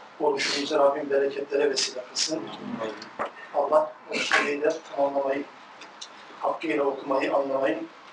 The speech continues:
cümlemize lütfetsin inşallah. Araf suresini okuyacağız inşallah. Araf suresi,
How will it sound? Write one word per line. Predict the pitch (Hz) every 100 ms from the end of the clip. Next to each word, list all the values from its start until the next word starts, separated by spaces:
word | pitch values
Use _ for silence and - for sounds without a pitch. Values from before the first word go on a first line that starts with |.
| -
cümlemize | 156 139 127 143 135
lütfetsin | - - - 131
inşallah. | 123 - - - - - - 104 - - - - - - - -
Araf | 160 151 165 - - -
suresini | - - - - 139 - - -
okuyacağız | - 135 123
inşallah. | 123 - 123 - - - - - - - - - - - - - - - - - - - - - - - - - - - - - - - - - - - - - - - -
Araf | - 208
suresi, | - 226 220 - 202